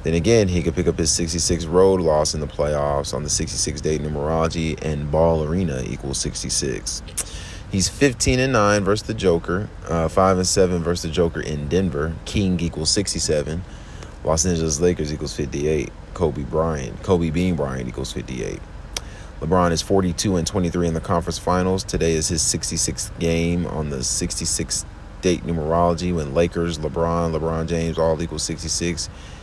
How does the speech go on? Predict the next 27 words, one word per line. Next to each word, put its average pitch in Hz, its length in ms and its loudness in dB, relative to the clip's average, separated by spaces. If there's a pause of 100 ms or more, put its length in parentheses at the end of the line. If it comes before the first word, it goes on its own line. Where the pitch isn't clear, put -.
(100)
He 98 60 0
could 98 100 6
also 87 240 6
pick 87 160 0
up 87 80 0
his 87 140 0
sixty-six 87 560 -2
road 85 240 4
loss 80 260 2
in 76 80 -6
the 76 80 -6
playoffs. 65 760 0
He 87 100 -4
would 78 160 -2
be 76 80 -4
forty-two 80 600 -2
and 76 80 -6
twenty-four 80 500 -2
in 76 80 -4
road 80 240 0
games. 82 400 -2
LeBron 76 360 -2
James 78 420 -4
equals 73 240 -8
forty-two 73 480 -4
and 73 80 -4
sixty-six. - 840 -6